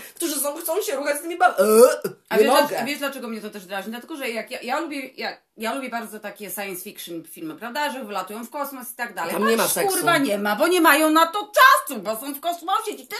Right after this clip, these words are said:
Speaker 2: nie powinni mieć na to czasu.
Speaker 1: Mnie się to bardzo nie
Speaker 2: Ale to jest
Speaker 1: podoba.
Speaker 2: takie wkładanie ludziom do głowy gdzieś tam, prawda? Bo to nigdy, w polskich serialach, filmach nigdy nie masz na przykład właśnie L G B T, e, ludzi, prawda?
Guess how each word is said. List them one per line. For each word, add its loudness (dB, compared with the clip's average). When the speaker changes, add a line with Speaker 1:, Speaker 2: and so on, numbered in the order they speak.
Speaker 2:
nie -8
powinni -10
mieć -10
na -8
to -8
czasu. -8
Speaker 1:
Mnie -2
się -6
to -10
bardzo -4
nie 0
Speaker 2:
Ale 2
to -4
jest -4
Speaker 1:
podoba. -4
Speaker 2:
takie -4
wkładanie 0
ludziom -6
do -10
głowy -6
gdzieś -14
tam, -12
prawda? -10
Bo -10
to -10
nigdy, -6
w -20
polskich -10
serialach, -6
filmach -12
nigdy -14
nie -10
masz -10
na -16
przykład -16
właśnie -12
L -2
G -14
B -16
T, -18
e, -4
ludzi, -10
prawda? -10